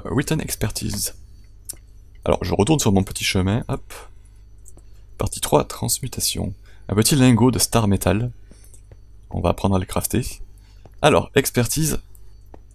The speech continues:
euh, on va le faire plus tard, <laughs> parce que vous avez besoin de poudre, euh, de star metal. On va commencer par le Linking Tool, qui coûte un demi, euh, un demi d'éclat, mais dans la nouvelle table de craft, si je me suis pas trompé.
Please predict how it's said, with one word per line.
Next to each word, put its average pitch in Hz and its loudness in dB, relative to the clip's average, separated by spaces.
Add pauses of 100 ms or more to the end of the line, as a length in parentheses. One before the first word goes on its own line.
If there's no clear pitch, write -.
(360)
euh, 117 4 (140)
on 113 4
va 113 8
le - 6
faire - 6
plus - -10
tard, - -2 (140)
<laughs> - -8
parce - -14
que - -12
vous 92 0
avez 87 8
besoin 101 2
de 95 4
poudre, 104 0
euh, 87 2 (500)
de - -4
star 85 4
metal. 107 0 (720)
On - 4
va 98 6
commencer 113 6
par 143 4
le 98 6
Linking 127 0
Tool, - -6 (800)
qui - -18
coûte - -2
un 123 4
demi, 123 4 (400)
euh, 87 6
un 87 4
demi 101 2
d'éclat, 101 4 (380)
mais 123 8
dans 123 6
la 92 6
nouvelle 123 4
table 123 0
de 113 2
craft, - 2 (720)
si - -12
je 101 -2
me 87 0
suis - -2
pas 92 6
trompé. 90 2